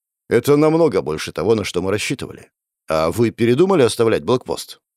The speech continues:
«Команды не было, пока несем службу в прежнем режиме». Майор козырнул. «Я смотрю, вы до сих пор не перекопали дорогу. Рискуете, мужики? Ладно, пора уезжать. Отличного дня». «Спасибо, и вам того же». Майор заскочил внутрь Б Т Р.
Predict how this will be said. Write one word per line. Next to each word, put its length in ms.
«Команды 440
не 120
было, 280
пока 340
несем 380
службу 480
в 40
прежнем 320
режиме». 480
Майор 260
козырнул. 540
«Я 180
смотрю, 400
вы 100
до 80
сих 180
пор 200
не 80
перекопали 520
дорогу. 520
Рискуете, 560
мужики? 460
Ладно, 340
пора 220
уезжать. 480
Отличного 480
дня». 260
«Спасибо, 640
и 80
вам 220
того 220
же». 240
Майор 340
заскочил 640
внутрь 400
Б 160
Т 120
Р. 300